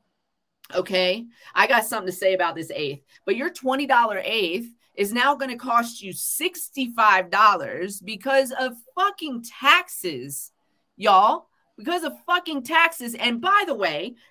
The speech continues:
this twenty dollar eighth isn't even fucking worth twenty dollars,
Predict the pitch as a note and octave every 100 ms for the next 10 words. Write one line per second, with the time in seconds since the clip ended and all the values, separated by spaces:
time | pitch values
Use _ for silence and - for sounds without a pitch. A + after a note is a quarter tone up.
0 | _ C#4 F#4 - A#3+ A3+ A3+ F#3+ E3+ E3+
1 | D#3+ D#3 E3 B3 _ _ _ _ _ _
2 | _ _ _ _ _ _ D4+ F#4+ F#4+ G4
3 | D#4 C#4 C4 - C4 C4 B3 G#3+ F#3+ F3
4 | - - D#3 D3+ C#3 C3 - - - -